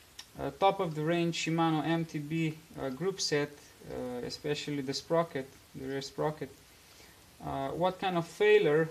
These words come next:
you can, uh, expect during, let's say, uh, lifetime ex-, uh, expectancy, but, uh, this failure in this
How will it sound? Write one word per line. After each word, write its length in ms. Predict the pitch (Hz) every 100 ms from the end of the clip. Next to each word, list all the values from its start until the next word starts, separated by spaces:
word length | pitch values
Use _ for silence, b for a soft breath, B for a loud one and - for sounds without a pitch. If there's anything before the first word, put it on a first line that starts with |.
| - 151
you 120 | 156
can, 420 | 165 156 151 147 147 - -
uh, 340 | 135 135 131 131 - - - -
expect 760 | 143 - - 196 170 160 - 143
during, 400 | 151 151 147 139 - - - - - - - - - - - - -
let's 300 | 139 147 147
say, 260 | 156 151 143 B B B B - -
uh, 320 | 131 131 127
lifetime 500 | 139 156 156 165 151
ex-, 320 | 147 151 - 139
uh, 160 | 135 - -
expectancy, 880 | 151 - - 185 185 135 131 - 123
but, 320 | 120 160 156 - -
uh, 440 | 147 147 143 143 139
this 380 | 185 175 - -
failure 520 | - 196 202 165 151
in 200 | 156 151
this 460 | 156 175 - -